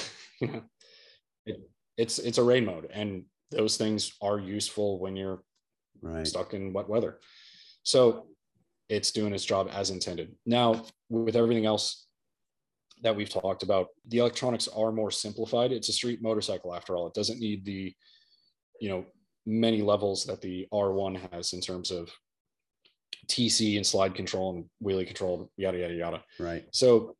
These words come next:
Speaker 1: you basically have three modes across the board for, for everything except A B S. And in the, the third mode is basically reserved for rain, essentially. And, uh,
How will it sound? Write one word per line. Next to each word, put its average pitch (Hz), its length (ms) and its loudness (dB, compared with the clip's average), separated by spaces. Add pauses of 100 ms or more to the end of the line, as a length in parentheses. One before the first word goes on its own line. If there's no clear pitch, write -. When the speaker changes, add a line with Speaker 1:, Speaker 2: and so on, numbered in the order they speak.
(160)
Speaker 1:
you 120 120 2
basically 127 340 6
have 110 200 2
three 110 320 0
modes 104 280 4
across 101 340 0
the 98 80 -12
board 101 340 -2
for, 98 560 -2 (120)
for - 160 -6
everything 104 480 -2
except 95 320 -4
A 90 80 0
B 87 140 -4
S. - 300 -4 (680)
And 104 400 2 (440)
in 104 200 -10
the, 104 300 -6
the 107 120 -4
third 156 260 6
mode 123 200 8
is 110 120 6
basically 110 360 2
reserved 95 400 -4
for 92 180 -8
rain, 92 320 -6 (360)
essentially. 92 360 -4 (440)
And, 104 340 0
uh, 98 320 4